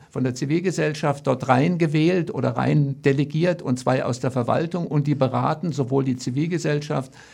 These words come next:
als auch die Politik. Und das ist ein recht erfolgreiches Modell.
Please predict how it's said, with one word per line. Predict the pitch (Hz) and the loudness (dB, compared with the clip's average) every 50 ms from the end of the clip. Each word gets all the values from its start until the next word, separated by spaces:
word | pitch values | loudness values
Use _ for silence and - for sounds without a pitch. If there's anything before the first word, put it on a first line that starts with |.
| - - - | -20 -8 2
als | - 131 147 147 147 - | 4 4 4 4 2 0
auch | - 139 123 - | -2 -2 -2 0
die | - 147 | -2 -4
Politik. | 127 - 139 131 127 127 127 - - 170 165 - - - - - - - | 0 2 2 4 4 2 0 0 -4 -6 -6 -6 -14 -20 -20 -20 -16 -4
Und | - 131 123 127 | -2 0 0 2
das | 127 123 | 0 0
ist | 147 127 - | -2 -2 0
ein | 147 | 0
recht | 131 143 131 127 - | 0 0 0 -2 -4
erfolgreiches | - 131 - - 131 135 135 - 135 127 123 127 123 123 - | -8 -10 -6 -4 -4 -4 -2 -2 -2 -2 -2 -2 -4 -4 -2
Modell. | 127 123 123 - 127 135 151 160 147 | -2 -2 -2 -2 -4 -4 -4 -4 -6